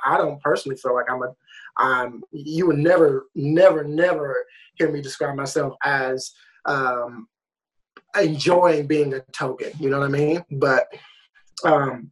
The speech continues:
if it takes another person's tokenism to get me there in order for me to, to open the door and do more for other people, I'm,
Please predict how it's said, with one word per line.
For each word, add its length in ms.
if 160
it 100
takes 340
another 340
person's 380
tokenism 640
to 60
get 260
me 120
there 280
in 140
order 220
for 120
me 280
to, 340
to 280
open 240
the 80
door 240
and 100
do 140
more 160
for 240
other 180
people, 460
I'm, 240